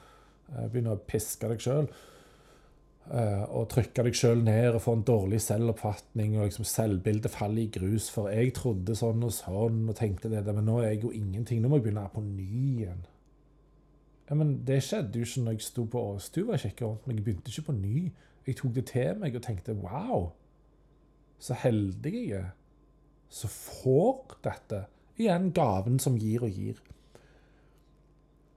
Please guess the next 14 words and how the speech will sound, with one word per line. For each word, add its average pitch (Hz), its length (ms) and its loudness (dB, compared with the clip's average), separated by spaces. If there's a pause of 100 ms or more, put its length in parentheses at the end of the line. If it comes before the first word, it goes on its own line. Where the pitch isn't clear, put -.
(200)
Denne 180 240 6
gaven 147 540 4 (340)
ga 135 240 4
meg 233 160 -2
jo 127 80 0
noe. 95 380 -6 (2750)
Så - 160 -2
heldig 131 480 4
jeg 214 240 -2
er, 110 80 0
så - 160 -2
fikk - 460 -4
det 180 180 2
da. 101 140 -2